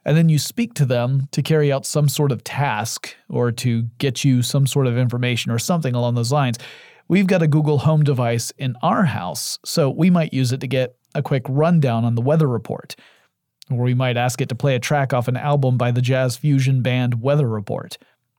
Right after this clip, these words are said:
But wait, that means that device is listening too. We didn't have to take any physical action. We didn't have to push a button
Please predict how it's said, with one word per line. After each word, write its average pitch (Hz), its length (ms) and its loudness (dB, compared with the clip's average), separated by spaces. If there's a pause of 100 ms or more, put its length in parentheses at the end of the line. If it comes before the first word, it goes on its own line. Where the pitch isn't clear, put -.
(120)
But 151 180 0
wait, 135 240 -2 (360)
that 185 180 2
means 220 300 0 (160)
that 160 340 0
device 135 380 0
is 123 120 -2
listening 131 340 -2
too. 147 420 -2 (480)
We 160 160 6
didn't 196 160 2
have 170 120 0
to - 60 -12
take 170 180 0
any 170 140 4
physical 190 500 0
action. 113 380 0
We 147 80 6
didn't 151 160 2
have 135 120 2
to 131 60 -4
push - 400 -2
a - 80 -2
button 123 580 0